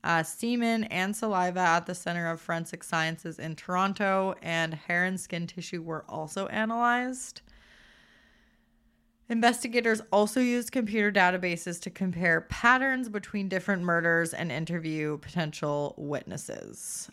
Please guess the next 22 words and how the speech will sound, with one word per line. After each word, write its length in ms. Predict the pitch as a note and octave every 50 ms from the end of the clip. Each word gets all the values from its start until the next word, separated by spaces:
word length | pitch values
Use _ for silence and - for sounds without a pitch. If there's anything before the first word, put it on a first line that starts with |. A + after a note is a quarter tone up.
| -
Uh, 240 | - D#3+ D#3 D3 - -
no 360 | - F3 F3 F3 F3 G3 G3
serial 480 | F#3 - G3 F#3 F3+ F3 E3 E3 E3 E3
killer 360 | - F3+ E3+ E3 D#3 D#3 D#3
was 300 | D#3 D#3 D#3 D3+ D3+ D3+
revealed 580 | D#3 D#3+ D#3+ D3+ D#3+ D3+ D3+ D3+ D3 D3 D3 D3+
from 320 | - - E3 D#3 D3 D3+ D3+
this 120 | D3+ -
project, 880 | - - - A3 G#3+ A3 G#3+ G#3+ G#3+ G#3 G#3 G3 - - - - - - _ _ _ _
uh, 260 | - E3 D#3+ D#3+ D#3 D#3+
and 280 | - E3+ E3 E3+ E3 - -
other 180 | F3+ F3 F#3
sexual 440 | F3+ F3 - E3+ F3 - - F3+ E3+
murders 400 | E3+ E3 E3 D#3+ E3 E3 E3+ D#3
included 580 | E3 D#3+ D#3+ - - E3+ E3 D#3 D#3 D#3+ D#3+ E3
in 180 | - B2 E3
Project 440 | D#3+ - - D#3 D#3 - D#3+ - - -
Angel 380 | - E3+ E3 D3+ D#3+ E3 E3
were 160 | E3 F3 E3+
the 100 | E3 F3
murder 320 | F3 E3+ D#3+ D#3 D#3 D#3+ D#3
of 420 | - - E3 D#3+ D#3 D#3+ D#3 D#3